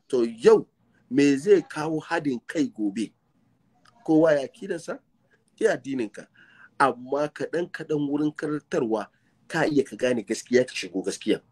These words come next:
Amma kashe-kashen juna, sam a daina. To kaga shi ne manufar mu tun a da, abin da sa muka, muka fara wannan ababa kenan. To amma Allah ya cika mana gurinmu, ya kuma sa shi dan shi Allah muke yi.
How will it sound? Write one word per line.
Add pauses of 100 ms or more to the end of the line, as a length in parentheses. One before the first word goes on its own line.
(680)
Amma
kashe-kashen
juna, (340)
sam
a
daina. (420)
To
kaga
shi
ne
manufar
mu
tun
a
da, (640)
abin
da
sa
muka,
muka
fara (420)
wannan
ababa
kenan. (220)
To
amma
Allah
ya
cika
mana
gurinmu, (400)
ya
kuma
sa
shi
dan
shi
Allah
muke
yi.